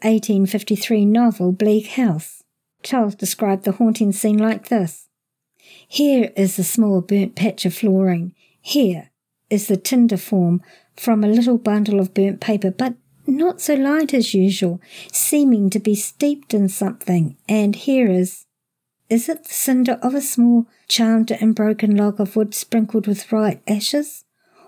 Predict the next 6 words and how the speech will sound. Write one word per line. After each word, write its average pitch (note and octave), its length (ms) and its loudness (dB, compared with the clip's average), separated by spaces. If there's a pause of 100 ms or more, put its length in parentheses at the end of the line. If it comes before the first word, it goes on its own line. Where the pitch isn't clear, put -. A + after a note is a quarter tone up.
Or B3+ 360 -2 (200)
is B3+ 200 -2
it - 180 -6
coal? A3+ 540 0 (840)
Oh, G#3 360 2
horror! G#3 1040 0